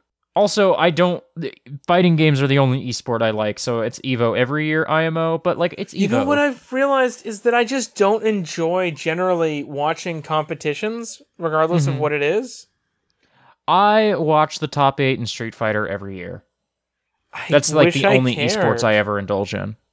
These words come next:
Speaker 2: Like, I watched Sonic Fox win Evo,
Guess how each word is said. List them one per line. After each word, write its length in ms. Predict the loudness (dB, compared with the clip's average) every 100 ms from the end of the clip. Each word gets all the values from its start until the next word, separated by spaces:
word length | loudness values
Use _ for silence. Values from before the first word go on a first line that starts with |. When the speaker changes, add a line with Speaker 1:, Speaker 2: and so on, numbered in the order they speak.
| _
Speaker 2:
Like, 220 | -14 -14 -14 _ _ 0
I 140 | 2
watched 440 | 4 2 0 -2
Sonic 400 | -4 0 2 0
Fox 340 | 0 0 0 -4
win 460 | -4 -2 -4 -10 -14 _ -8
Evo, 580 | -6 0 0 0 -2